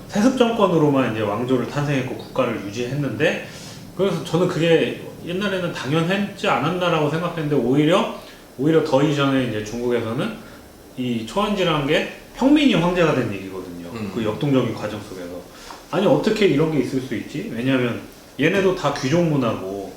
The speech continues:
Speaker 1: 귀족에 의해서 다 바뀌어지는 건데, 근데 들여다보니까 굉장히 역동적이더라고요. 그래서 평민이 황제가 된 데서 어, 드-, 어떻게 이렇게 됐을까 해서 초한지 얘기를 처음 봤고, 그리고 그 초한지 제가,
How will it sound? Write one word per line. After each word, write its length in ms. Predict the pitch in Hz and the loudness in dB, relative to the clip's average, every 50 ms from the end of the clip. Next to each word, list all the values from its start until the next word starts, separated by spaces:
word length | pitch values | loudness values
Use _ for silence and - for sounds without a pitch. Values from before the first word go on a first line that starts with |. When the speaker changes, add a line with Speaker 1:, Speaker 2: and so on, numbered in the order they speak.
| - - - - - | -18 -20 -20 -20 -10
Speaker 1:
귀족에 560 | - 131 135 175 180 180 - - - - 151 151 | -6 -2 0 0 0 0 -4 -10 -6 0 4 6
의해서 440 | 147 135 131 131 131 127 127 120 - | 6 6 6 6 4 2 0 -4 -4
다 260 | - 120 120 113 - | -2 -2 -2 -2 -4
바뀌어지는 440 | - 113 - 139 127 120 117 113 104 | -6 -6 -2 -2 -2 -2 -2 -4 -8
건데, 240 | 101 98 - - 117 - | -10 -10 -10 -12 -10 -6
근데 360 | 127 131 151 151 147 - - - - - - - - - - - - - | 0 2 4 4 2 2 -2 -8 -12 -16 -16 -16 -18 -18 -20 -20 -20 -6
들여다보니까 760 | - 143 185 196 196 185 165 165 160 151 147 - 151 143 - | 2 4 6 6 6 6 6 4 2 2 2 2 2 2 2
굉장히 360 | - 143 185 226 214 196 170 | 2 2 4 4 4 6 4
역동적이더라고요. 880 | 131 - 131 - 190 185 175 160 135 131 123 113 104 98 95 92 92 - - | 4 2 2 2 0 2 4 2 2 2 0 0 -2 -4 -4 -6 -8 -12 -8
그래서 500 | - 135 160 165 160 160 143 127 - - - - - - - | 0 2 2 4 4 4 2 2 0 -4 -10 -14 -18 -20 -6
평민이 380 | - 202 240 240 247 233 226 208 | -2 0 2 2 2 2 2 2
황제가 480 | 190 175 196 220 214 208 202 196 180 - | 2 0 0 0 2 4 4 4 4 4
된 200 | 139 135 147 147 | 2 0 2 2
데서 500 | 156 151 147 139 151 151 151 151 151 151 - - - - - - - - | 4 4 4 4 4 4 4 4 0 -2 -4 -10 -14 -16 -18 -18 -18 -6
어, 300 | - - 160 - 113 - - | -2 0 0 0 -2 -6 -10
드-, 100 | - 151 - - - - - - - | -12 -12 -12 -12 -16 -18 -20 -12 -8
어떻게 300 | - - - 202 202 190 | -8 -4 0 4 4 6
이렇게 260 | 151 139 - - 151 | 6 4 2 2 -2
됐을까 600 | - 120 117 117 - - 139 - - 135 127 131 | -2 -2 -6 -6 -6 -8 -6 -2 -2 0 0 0
해서 260 | 131 127 131 123 120 | 0 0 0 -2 -2
초한지 460 | 123 - 160 160 151 151 135 135 127 110 | -2 -2 -2 0 0 0 -2 -2 -2 -2
얘기를 240 | 104 104 107 107 104 | -2 -4 -6 -8 -6
처음 220 | - 156 156 147 | -4 -4 -4 -4
봤고, 520 | - - - - - - 107 101 87 - - - - - - - - - - - - - | -6 -8 -12 -14 -12 -10 -10 -10 -10 -12 -14 -18 -20 -20 -20 -20 -20 -20 -20 -20 -20 -6
그리고 340 | - 165 180 185 185 160 - | 2 4 4 4 4 2 0
그 260 | - 143 143 143 135 | 0 4 4 4 4
초한지 960 | - - - - 127 180 185 175 165 160 156 147 147 143 139 135 135 - - - - | 4 4 4 4 4 4 2 2 2 2 2 2 2 2 2 0 0 -2 -8 -12 -6
제가, 520 | - 143 143 175 165 160 151 139 127 - | -2 2 4 4 4 4 4 2 0 -2